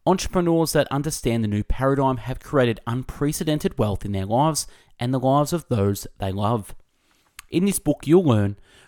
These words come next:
why the century-long growth in wages came to a halt in two thousand,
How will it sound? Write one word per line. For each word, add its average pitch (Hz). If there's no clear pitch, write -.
why 143
the 147
century-long 147
growth 123
in 101
wages 127
came 127
to 208
a -
halt 120
in 101
two 104
thousand, 156